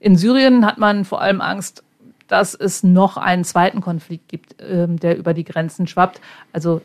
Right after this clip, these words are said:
es gibt ja viele Palästinenser in dem Land und einen zweiten Konflikt braucht das Land nun wirklich nicht, denn der Bürgerkrieg dort ist ja noch nicht wirklich beendet und die Auswirkungen sind noch überall spürbar. Ja, und an der Grenze zum Libanon hat es ja schon Probleme gegeben und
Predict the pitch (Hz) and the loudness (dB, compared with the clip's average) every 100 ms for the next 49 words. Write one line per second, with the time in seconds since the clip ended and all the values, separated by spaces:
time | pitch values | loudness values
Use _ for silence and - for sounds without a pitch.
0 | - 175 - - 180 165 - 170 175 - | -12 -16 -14 -10 -8 -8 -8 -4 -4 -4
1 | - 165 156 - 165 170 202 180 180 202 | -8 -6 -6 -6 -6 -4 -4 0 0 2
2 | 185 196 214 - 180 175 - _ _ _ | 0 -2 -4 -8 -6 -6 -8 _ _ _
3 | _ _ _ 226 208 - 180 180 202 190 | _ _ _ -4 -4 0 0 0 0 -2
4 | 190 185 - 170 170 170 175 180 185 175 | -2 -10 0 0 0 0 0 0 0 -2
5 | 151 190 208 170 175 185 180 170 170 - | 0 -4 -4 -4 -6 -6 -6 -4 -4 -6
6 | _ _ _ _ 180 175 190 - 190 - | _ _ _ _ -2 2 0 0 -6 0
7 | 175 190 185 - 160 - - 175 180 170 | 0 0 -4 -4 -4 -4 -6 -4 -4 -6
8 | - 151 170 196 202 - - 180 180 185 | -10 -4 -2 -2 -4 -10 -6 -2 -2 -2
9 | 175 - - 160 - 175 185 180 170 175 | -6 -4 -2 -2 -4 -8 -4 -4 -4 -6
10 | 180 - 196 175 - 156 - - 175 175 | -10 -6 -4 -2 -2 -4 -6 -6 -2 0
11 | 208 247 - - - - - - 254 214 | 0 -2 -4 -20 -20 -20 -20 -6 0 2
12 | 202 185 185 190 185 - 170 175 220 226 | 4 0 0 -2 -2 -2 0 0 0 0
13 | 175 156 - 262 - - 277 - 240 226 | -2 -6 -4 -6 -6 -6 -8 -6 -4 -2
14 | 226 220 214 208 208 214 - 185 - | -2 -4 -8 -6 -2 -2 -2 -4 -6